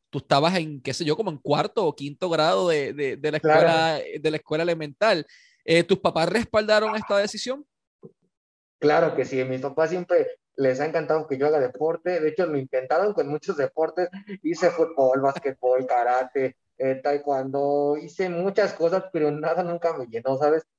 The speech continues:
Speaker 2: Eh, siempre, eh, me pasaba algo que ya no quería ir, había algo que ya no, no me llenaba, <laughs> pero siempre me gustó el deporte, entonces cuando, cuando supieron, pues,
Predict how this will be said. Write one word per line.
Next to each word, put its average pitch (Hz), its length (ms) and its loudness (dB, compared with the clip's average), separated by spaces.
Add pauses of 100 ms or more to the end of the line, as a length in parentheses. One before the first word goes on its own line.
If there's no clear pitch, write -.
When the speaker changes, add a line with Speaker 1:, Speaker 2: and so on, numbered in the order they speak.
(240)
Speaker 2:
Eh, 135 400 2
siempre, 170 920 2 (280)
eh, 143 340 0
me 143 220 -2
pasaba 160 340 0
algo 165 220 2
que 139 220 -4 (120)
ya 160 160 0
no 160 140 -2
quería 143 340 4
ir, 165 420 0 (720)
había 165 340 2
algo 185 220 4
que 143 100 -6
ya 151 120 2
no, 151 340 -2
no 143 220 -2
me 160 160 0
llenaba, 135 440 0
<laughs> 131 580 -6 (140)
pero 151 180 2
siempre 170 240 2
me 151 80 2
gustó 139 200 2
el 147 60 2
deporte, 156 380 -2
entonces 143 420 -4
cuando, 131 400 -2
cuando 131 240 -2
supieron, 156 480 0
pues, - 180 -12